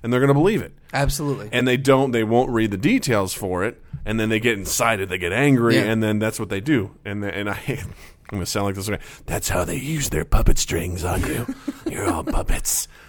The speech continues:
Speaker 1: I hate being that guy, but I see that, I'm like, "Ah, fuck you guys."
Speaker 2: Yeah.
Speaker 1: Like, I,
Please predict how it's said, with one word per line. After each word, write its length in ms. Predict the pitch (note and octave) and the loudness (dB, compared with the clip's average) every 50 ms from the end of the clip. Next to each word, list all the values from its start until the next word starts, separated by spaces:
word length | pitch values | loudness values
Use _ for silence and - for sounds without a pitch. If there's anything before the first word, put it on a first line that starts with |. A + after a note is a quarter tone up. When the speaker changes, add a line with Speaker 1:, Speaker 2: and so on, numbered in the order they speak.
| - - - - - - | -20 -20 -20 -18 -10 -8
Speaker 1:
I 40 | G2 | -8
hate 80 | E2+ | -6
being 220 | F2 G#2 G2 G2+ G2 | -4 -4 -2 -2 -2
that 140 | F#2 F2+ F#2 | -2 -2 -2
guy, 280 | F2 F2+ E2 D#2+ F2+ | -2 0 0 0 0
but 160 | F#2 A#2+ B2+ B2 | 2 4 4 6
I 60 | A#2+ | 4
see 160 | A#2+ - D#3 C3+ | 4 4 2 2
that, 140 | A2+ G2 | 2 0
I'm 80 | G2 G2+ | -2 -4
like, 160 | G2+ F#2+ G2 G2 | -6 -6 -8 -10
"Ah, 200 | D2+ C#2+ - - | -10 -10 -12 -12
fuck 340 | - - A2+ G#2+ - - | -10 -8 -8 -8 -8 -8
you 80 | E2+ - | -14 -12
guys." 480 | - - D3 C3+ A#2 G2+ G2 - - - | -6 0 0 2 2 0 -2 -8 -10 -10
Speaker 2:
Yeah. 60 | F2 | -8
Speaker 1:
Like, 200 | F2+ F2 - - - | -10 -10 -10 -8 -6
I, 200 | B2 C#3+ D3 | -4 -4 -4